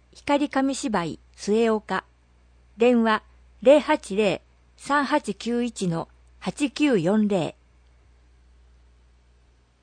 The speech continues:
ふるさと郷土館。電話、零八三三七八の二三二三。入館料二百六十円。団体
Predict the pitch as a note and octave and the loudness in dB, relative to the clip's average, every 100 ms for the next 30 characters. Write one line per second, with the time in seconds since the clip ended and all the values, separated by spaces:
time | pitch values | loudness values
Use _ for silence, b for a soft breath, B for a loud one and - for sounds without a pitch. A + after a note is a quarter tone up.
0 | _ _ _ _ - A3 C#4+ D4 D4 C#4+ | _ _ _ _ -8 -6 -4 -4 -4 -2
1 | D4 C#4+ C#4 C#4 F3 C#3+ _ _ _ _ | -2 0 0 -2 -6 -10 _ _ _ _
2 | _ _ _ A#3 B3+ A#3 A3 - _ _ | _ _ _ 0 0 2 0 -4 _ _
3 | _ G#3+ D4+ C4+ D4+ A3 G3 A#3+ A#3 A3+ | _ 0 0 0 -6 -6 -4 -4 -2 -6
4 | G3 - _ - G3+ C4+ C4 B3+ G3+ F3 | -6 -10 _ -6 -2 0 -2 -8 -8 -8
5 | D#3 - _ - B3 D4 C4+ D4+ A#3+ E3 | -8 -12 _ -4 -2 -2 -2 0 0 -2
6 | F#3 G#3+ - F#3 - _ _ _ _ _ | -2 -2 -4 -6 -8 _ _ _ _ _
7 | _ _ _ _ _ _ _ A3+ C#4 C#4+ | _ _ _ _ _ _ _ -2 -2 0
8 | C4+ C4+ B3 A#3 A#3+ - - G#3 C#4 D4+ | 0 2 2 2 0 -4 -6 -4 -4 -2
9 | C#4 C4+ C4+ C#4 A#3+ E3+ - - _ _ | -2 -2 -4 -2 -2 -2 -6 -14 _ _
10 | _ _ _ _ _ - A#3 C4+ - B3+ | _ _ _ _ _ -2 0 0 0 -2
11 | B3+ | -2